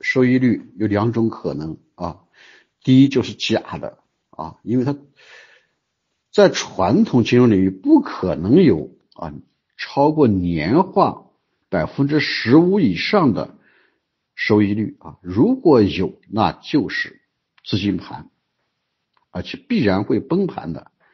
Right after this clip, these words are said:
那么另外一种结果，如果是真的话，那它就是一颗，啊，金融原子弹。那么当时 Plus Token 表面上介绍的说，我这是智能搬砖量化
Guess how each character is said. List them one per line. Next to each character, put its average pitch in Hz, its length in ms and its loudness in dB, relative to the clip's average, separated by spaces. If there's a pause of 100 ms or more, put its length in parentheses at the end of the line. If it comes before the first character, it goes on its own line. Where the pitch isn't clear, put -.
(880)
那 - 80 -4
么 143 80 6
另 240 180 6
外 226 120 6
一 139 60 6
种 117 140 4
结 110 180 0
果， 98 180 -2
如 101 320 -2
果 107 180 -2
是 - 220 -8
真 113 380 -2
的 123 120 2
话， 107 320 -2 (340)
那 117 180 -4
它 - 140 -10
就 104 280 -6
是 98 160 -10
一 98 60 -8
颗， - 400 -8 (440)
啊， 76 220 -14
金 113 180 0
融 104 160 0
原 95 200 -2
子 87 120 -10
弹。 101 240 -10 (720)
那 110 80 -4
么 113 60 -2
当 139 180 2
时 120 80 -4
Plus 117 240 0
Token 117 440 0 (1000)
表 131 120 4
面 170 120 8
上 165 100 6
介 165 160 4
绍 147 160 4
的 107 120 0
说， - 500 -6
我 98 160 -8
这 107 80 -10
是 104 220 -4
智 113 240 -4
能 107 160 0
搬 113 180 0
砖 117 320 0 (140)
量 117 240 -2
化 139 340 -6